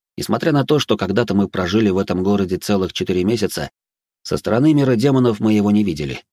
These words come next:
Поэтому для меня стало сюрпризом наличие неподалеку от стен огромного палаточного города. Хотя оказалось, что не только для меня. «Здесь что, собрались племена всего нулевого круга?» — нахмурилась Велея.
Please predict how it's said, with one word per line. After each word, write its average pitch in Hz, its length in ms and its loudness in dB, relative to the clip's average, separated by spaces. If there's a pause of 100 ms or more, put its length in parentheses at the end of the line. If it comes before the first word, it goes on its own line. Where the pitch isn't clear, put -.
(500)
Поэтому 139 440 0
для 113 160 0
меня 117 240 0
стало 107 260 -2
сюрпризом 104 560 0
наличие 90 500 -2
неподалеку 90 520 -2
от 85 100 -6
стен 107 320 -2
огромного 92 500 0
палаточного 87 580 -2
города. 73 420 -6 (540)
Хотя - 320 -4
оказалось, 135 440 0
что - 200 0
не 120 120 2
только 104 300 -2
для 98 140 -2
меня. 92 380 -2 (800)
«Здесь 147 240 -2
что, - 320 -2 (240)
собрались 107 480 0
племена 110 340 2
всего 110 280 0
нулевого 107 420 2
круга?» — 156 340 0 (480)
нахмурилась 85 520 -2
Велея. 85 400 -2